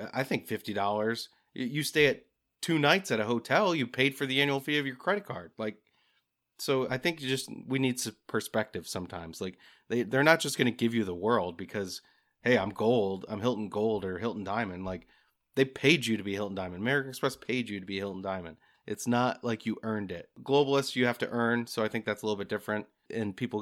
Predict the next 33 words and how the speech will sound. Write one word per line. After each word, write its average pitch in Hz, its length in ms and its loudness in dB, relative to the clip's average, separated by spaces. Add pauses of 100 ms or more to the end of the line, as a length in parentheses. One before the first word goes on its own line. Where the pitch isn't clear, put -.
have 104 180 -4
a 101 40 -4
little 104 160 -2
bit 98 140 -6
more 98 180 -4
right 101 220 -2
to 101 80 -14
be 104 80 -2
upset 104 340 -2
when 101 140 -8
stuff - 240 -4
gets 101 180 -6
cut 104 240 -4
or 98 80 -4
whatever. 101 380 -4
But 87 260 -8 (300)
for 135 100 2
anything 143 280 2
that 117 80 2
you 113 100 -2
can 101 100 -4
shortcut 104 440 -2
to 110 140 -2
or 95 140 0
get 95 380 -4 (260)
for 101 160 -4
the 98 60 -4
credit 98 240 -4
card 95 160 -2
annual 92 240 -4
fee, 87 360 -6
I 98 120 -8
mean, 90 400 -10